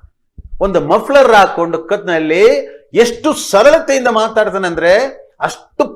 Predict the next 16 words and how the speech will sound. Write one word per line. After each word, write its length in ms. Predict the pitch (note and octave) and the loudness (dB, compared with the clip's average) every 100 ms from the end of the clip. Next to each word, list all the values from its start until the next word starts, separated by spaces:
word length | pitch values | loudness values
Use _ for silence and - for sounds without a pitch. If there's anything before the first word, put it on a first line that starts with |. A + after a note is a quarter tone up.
| F3 | 2
ಪರಿಶುದ್ಧವಾದ 720 | G#3 B3 C#4 D4 C4+ A#3+ A#3+ G#3+ | 2 0 -2 4 4 6 4 2
ಮನಸ್ಸಿನ 320 | G#3 A#3+ A#3 F#3+ | 0 -2 -2 2
ಒಡೆಯ 180 | F3+ A#3 G#3 | 4 4 4
ಅಂತ 120 | F#3+ F3+ | -2 -6
ನಂಬಿಸಿಬಿಟ್ರು 800 | E3 D#3 D#3 - - - G#3+ B3+ G#3+ - - - B2+ | -6 -8 -10 -12 -16 -4 2 4 4 -2 -20 -12 -10
ಅರವಿಂದ್ 300 | C#3 D#3 D3 C#3+ | -8 -10 -12 -12
ಕೇಜ್ರಿವಾಲ್. 500 | C3+ A#2+ - - _ _ - | -12 -12 -18 -20 _ _ -10
ಇವತ್ತು 340 | E3+ G#3+ - G#3+ A#3+ - - - A#3+ | -2 -2 0 -2 -2 -8 -14 -4 0
ಇಂಡಿಯಾ 220 | C#4 D4 C#4 | 6 6 6
ಮೈತ್ರಿಕೂಟದ 720 | C4+ C4+ C4+ C#4 C4+ C4+ C4 A3 C3 - - _ - | 2 0 0 0 2 4 6 6 2 -6 -18 _ -4
ಹಂಚಿ 280 | A#3 C#4 C#4+ | -2 2 2
ಹರಡಿ 280 | B3 C#4 | 4 6
ಹೋಗಿದ್ದ 400 | C#4 C4 B3+ B3+ C4+ B3 - - | 6 6 4 2 4 4 0 -10
ಹಲವು 440 | - F3+ C#4 D4 C#4+ | 0 4 4 2 2
ಪಕ್ಷಗಳೆಲ್ಲವೂ 720 | A3+ C#4 C#4 C4 A#3+ C#4 C#4+ | 0 2 4 4 4 4 4
ಸೇರಿ 540 | - C4 B3+ B3+ D4+ | 4 6 6 4 -4